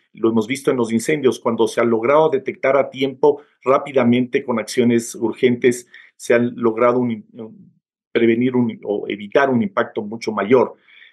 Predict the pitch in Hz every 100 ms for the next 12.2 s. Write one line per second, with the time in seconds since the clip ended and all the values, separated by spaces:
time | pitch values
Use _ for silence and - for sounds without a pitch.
0 | _ 113 - - 107 135 135 131 - 117
1 | 143 143 - 117 117 113 131 123 110 -
2 | 135 131 - - 131 - 123 131 127 110
3 | 120 - 110 117 127 113 101 - 98 98
4 | - 143 147 135 - _ _ _ _ 107
5 | 107 - 98 107 131 131 107 - 110 104
6 | 101 95 - 107 - - 104 98 - _
7 | _ - 101 110 101 98 127 123 104 98
8 | - 123 123 117 101 95 110 117 113 98
9 | 95 87 120 117 120 - _ _ _ _
10 | - 117 131 131 - 127 107 - 151 165
11 | 127 110 - 123 120 - 113 101 - 113
12 | 113